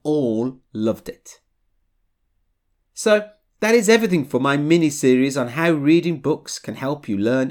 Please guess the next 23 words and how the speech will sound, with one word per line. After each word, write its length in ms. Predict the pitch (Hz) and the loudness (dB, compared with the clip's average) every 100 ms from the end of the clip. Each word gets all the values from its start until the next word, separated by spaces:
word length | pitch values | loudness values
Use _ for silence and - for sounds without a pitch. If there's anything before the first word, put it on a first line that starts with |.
| - | -6
English. 580 | 104 87 - - - _ _ _ _ _ - - | -10 -10 -16 -20 -20 _ _ _ _ _ -16 -10
I 80 | |
hope 320 | 117 143 165 185 | -2 2 2 0
you 80 | |
have 140 | 170 190 | -2 -4
enjoyed 420 | 185 151 123 113 | -4 0 0 0
it 180 | 156 - - - _ | -6 -10 -20 -20 _
and 440 | 202 226 196 214 - _ _ | 0 2 0 -2 -10 _ _
hope 280 | 170 180 | -2 -2
it 80 | 170 | -2
has 120 | 151 | -4
motivated 760 | 151 160 180 180 147 135 120 107 | -4 -2 0 0 -2 -2 -2 -6
you 100 | 113 | -8
to 160 | - - | -8 -14
try 400 | - 202 214 202 | -8 -6 -2 -2
reading 460 | 170 180 165 170 | 2 0 0 -2
a 60 | 156 | -4
book 340 | 147 156 151 | -2 -4 -2
in 100 | 147 | -2
English 420 | 151 135 107 - - | -2 -2 -6 -8 -12
in 180 | 117 | -8
the 80 | 135 | -8
future. 440 | 139 127 - - | -6 -10 -10 -18